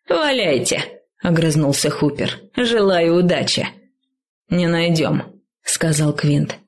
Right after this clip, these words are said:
"Времени мало". "К черту все",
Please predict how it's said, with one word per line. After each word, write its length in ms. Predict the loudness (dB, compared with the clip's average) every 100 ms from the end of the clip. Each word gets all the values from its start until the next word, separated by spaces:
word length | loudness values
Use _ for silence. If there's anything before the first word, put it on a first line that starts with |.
| _
"Времени 640 | -2 0 2 2 2 2 0
мало". 440 | 0 0 -2 -4 -8 -20 _ _ _ -12
"К 100 | -6
черту 640 | -4 -2 -2 -4 -4 -4
все", 300 | -4 -4 -4